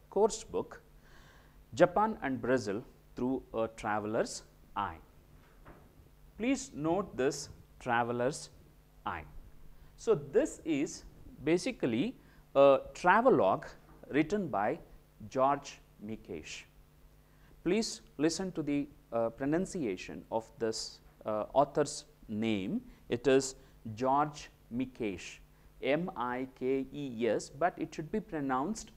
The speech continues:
as Mikesh, not Mike's or Mix, something like that. So it is written by George Mikesh.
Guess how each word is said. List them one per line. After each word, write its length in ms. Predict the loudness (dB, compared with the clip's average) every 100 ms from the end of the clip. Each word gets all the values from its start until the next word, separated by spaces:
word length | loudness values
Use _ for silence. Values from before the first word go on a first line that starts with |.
| -8
as 400 | -6 -4 -6 -12 -20 -20 -20 -12 -10
Mikesh, 600 | -10 -6 -6 -6 -10 -14 -18 -8
not 300 | -6 -6 -10 -16
Mike's 680 | -4 -2 0 -2 -6 -12 -8 -2
or 180 | -2
Mix, 540 | -4 -8 -8 -10 -14 -16 -20
something 440 | -14 -14 -12 -12
like 260 | -10 -10 -6
that. 240 | -4 -4 -6 -20 -20 -20 -20
So 180 | 2 4
it 120 | 6
is 160 | 4 2
written 300 | 0 0 -2
by 400 | -2 -6 -6 -8 -14 -20 -20 -6
George 500 | 0 0 -2 -8 -18 -20 -14 -12
Mikesh. 520 | -12 -14 -18 -20